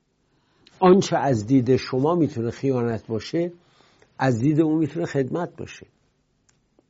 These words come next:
اما یک اصل کلی رو می‌تونیم راجبش حرف بزنیم. ما هممون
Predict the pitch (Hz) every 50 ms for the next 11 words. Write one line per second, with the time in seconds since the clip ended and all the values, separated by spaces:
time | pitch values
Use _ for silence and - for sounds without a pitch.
0 | _ _ _ _ _ _ _ _ _ _ _ _ _ _ _ - 127 120 110 90
1 | 76 - - _ _ _ _ _ _ _ _ _ _ _ _ _ _ _ _ _
2 | _ _ _ _ _ _ _ _ _ _ _ _ _ _ _ _ _ 110 110 113
3 | 196 240 233 240 - - - 185 180 - - - 175 175 170 - - 151 147 135
4 | 135 156 165 160 160 156 151 139 143 - 135 139 139 135 127 113 113 107 107 95
5 | 110 117 113 110 - - 98 95 95 - _ _ 82 - - - - - 73 _
6 | _ _ _ _ _ _ _ _ _ _ _ _ _ _ _ _ 120 127 131 123
7 | 107 - - 123 131 135 139 160 180 185 180 175 160 151 139 127